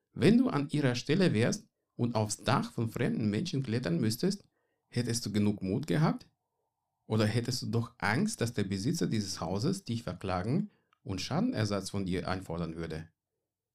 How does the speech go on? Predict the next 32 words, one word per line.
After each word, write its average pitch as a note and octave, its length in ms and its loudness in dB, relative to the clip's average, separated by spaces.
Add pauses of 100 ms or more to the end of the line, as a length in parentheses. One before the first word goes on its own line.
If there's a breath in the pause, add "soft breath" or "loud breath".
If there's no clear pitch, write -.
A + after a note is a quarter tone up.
(280)
Behalte B2 380 0
diese D3+ 240 0
Geschichte - 360 -2
immer - 240 -2
im C#3+ 120 0
Hinterkopf, D3+ 560 -2 (320)
denn A2 160 6
Gott C#3+ 240 4
wird G3+ 160 2
dich F#3+ 120 2
garantiert B2 460 4
zu E3 120 0
solcher C#3 240 4
Prüfung C#3 340 0
schicken, G3+ 540 0
wo A2 260 0
du B2+ 220 0
einfach G#2+ 420 -2
nur B2 140 0
mutig D#3+ 400 2
sein F2+ 200 -2
musst, E2 300 -4 (320)
um G2 180 -4
etwas C3+ 360 -2 (120)
Außergewöhnliches, G#2+ 960 0
für G#2+ 160 -4
Menschen C3 420 0
sogar A#2 340 0
vollkommen A#2+ 560 -2
Unverständliches E3 840 0
zu - 80 0
machen. G#2 440 -4